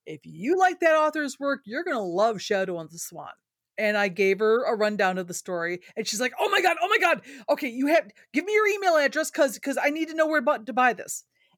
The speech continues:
And so I went home, and we, we talked about it on email, and she said, "I, don't take this the wrong way, but I much prefer print books. So is this gonna be coming out in print?" And I said, "Yeah, not a problem."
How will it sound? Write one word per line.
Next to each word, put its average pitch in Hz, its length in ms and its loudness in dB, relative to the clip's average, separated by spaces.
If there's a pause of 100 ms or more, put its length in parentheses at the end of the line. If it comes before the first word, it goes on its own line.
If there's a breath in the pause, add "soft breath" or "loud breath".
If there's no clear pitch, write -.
(100)
And 262 420 2
so 311 120 2
I 330 100 2
went 359 200 -4
home, 254 340 2
and 233 260 -2
we, 254 100 -4
we 240 140 -4
talked 294 280 0
about 226 200 2
it 214 80 0
on 208 160 0
email, 233 560 -2 (400 soft breath)
and 247 180 2
she - 60 -4
said, 302 180 0 (100)
"I, 262 200 2 (640)
don't 320 220 0
take 330 180 0
this 302 140 -4
the 285 100 4
wrong 277 220 4
way, 269 140 4
but 269 220 0
I 247 120 2
much 233 460 -2
prefer 220 680 0 (420)
print 233 320 0 (100)
books. - 460 -6
So 226 180 2
is 233 100 0
this 254 180 -2
gonna 339 140 -2
be 311 60 -4
coming 311 260 -2
out 294 120 2
in 226 60 -10
print?" 269 280 -2
And 262 60 0
I 240 40 2
said, 233 220 0
"Yeah, 269 260 4
not 247 160 4
a 254 40 -8
problem." 247 320 0